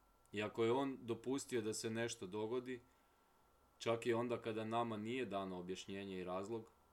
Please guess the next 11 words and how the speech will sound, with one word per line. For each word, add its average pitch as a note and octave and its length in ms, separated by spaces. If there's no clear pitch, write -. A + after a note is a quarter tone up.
čak A#2 260
i B2 40
ako A#2 160
to A#2+ 180
objašnjenje A#2 560
uopće A#2+ 400
ne F#2 120
dobijemo F#2 500
u F#2+ 160
ovome F#2 280
životu, F#2+ 560